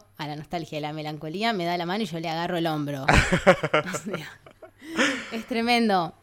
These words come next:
Speaker 1: Em, sí, hay algo de eso que creo que me atrae y voy mucho.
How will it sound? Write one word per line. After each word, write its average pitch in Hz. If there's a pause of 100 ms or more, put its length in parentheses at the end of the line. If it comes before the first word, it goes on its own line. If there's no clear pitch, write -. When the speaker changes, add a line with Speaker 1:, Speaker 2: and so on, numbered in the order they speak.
(120)
Speaker 1:
Em, 165 (380)
sí, 170 (320)
hay 196
algo 226
de 220
eso 226
que 156
creo 196
que 175
me 170
atrae 196
y 160
voy 190
mucho. 220